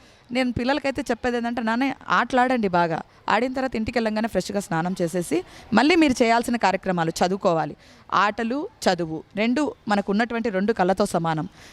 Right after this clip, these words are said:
నీకు చదు-, ఆటలు ఎంత ఇంపార్టెంటో చదువు కూడా అంతే ఇంపార్టెంట్, రెండు బ్యాలెన్స్ చేసుకోవాలి అని చెప్పడం జరిగింది. పిల్లలు అదే విధంగానే ఫాలో అవుతున్నారు. ఆ, ఎందుకు అంటే వీళ్ళకి చదువు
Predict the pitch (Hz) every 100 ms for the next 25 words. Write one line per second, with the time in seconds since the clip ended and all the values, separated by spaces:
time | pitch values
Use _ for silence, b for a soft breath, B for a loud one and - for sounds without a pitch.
0 | B 214 254 240 196 185 - - - 190
1 | 240 294 240 247 233 233 214 208 302 427
2 | - b b - 226 254 240 247 196 202
3 | 170 170 160 151 143 - 190 208 240 240
4 | 202 226 226 190 - 170 156 151 - _
5 | b b b b 254 285 254 254 240 214
6 | 233 220 190 175 175 247 339 B B -
7 | 240 294 226 220 247 240 247 262 196 185
8 | 196 175 180 165 160 220 302 b b b
9 | 202 202 196 196 226 254 302 285 247 233
10 | 262 240 262 b b b b - 262 262
11 | 240 233 233 226 208 208 - 233 233 294
12 | 294 294 -